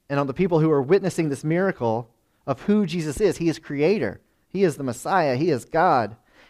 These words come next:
And the rest of this chapter is all of the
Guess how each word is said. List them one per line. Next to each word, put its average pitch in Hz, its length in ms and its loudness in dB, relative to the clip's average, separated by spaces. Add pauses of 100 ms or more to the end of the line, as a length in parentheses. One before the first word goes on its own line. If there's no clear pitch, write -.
(160)
And 147 140 0
the 139 60 0
rest 247 300 0
of 185 60 0
this 135 140 2
chapter 139 560 0 (1120)
is 151 140 2
all 214 200 8
of 170 300 4
the 151 520 0